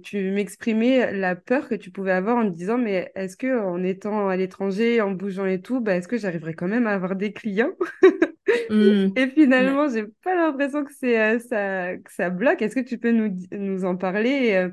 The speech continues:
Speaker 1: euh, comment tu développes ton activité en étant quand
Speaker 2: Ouais.
Speaker 1: même, euh, à l'étranger, en bougeant, et cetera ?
Speaker 2: Ouais. Oui,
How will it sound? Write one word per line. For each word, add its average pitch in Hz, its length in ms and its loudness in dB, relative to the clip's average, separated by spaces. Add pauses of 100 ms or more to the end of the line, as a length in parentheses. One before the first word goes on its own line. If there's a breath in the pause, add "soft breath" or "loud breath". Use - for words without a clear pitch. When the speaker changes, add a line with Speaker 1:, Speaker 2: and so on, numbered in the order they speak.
(400 loud breath)
Speaker 1:
euh, 196 80 -4
comment 214 240 -2
tu 196 160 -10
développes 208 600 -4
ton 196 160 -6
activité 185 720 -6 (460 loud breath)
en 220 160 0
étant 214 260 -2
quand 202 100 -6
Speaker 2:
Ouais. 202 80 -4
Speaker 1:
même, 214 200 -2
euh, 180 480 0
à - 140 -8
l'étranger, 190 540 -4
en 170 120 -4
bougeant, 180 580 -4
et 175 120 -6
cetera ? 165 360 -16 (1080)
Speaker 2:
Ouais. 190 280 0 (520 loud breath)
Oui, 240 220 0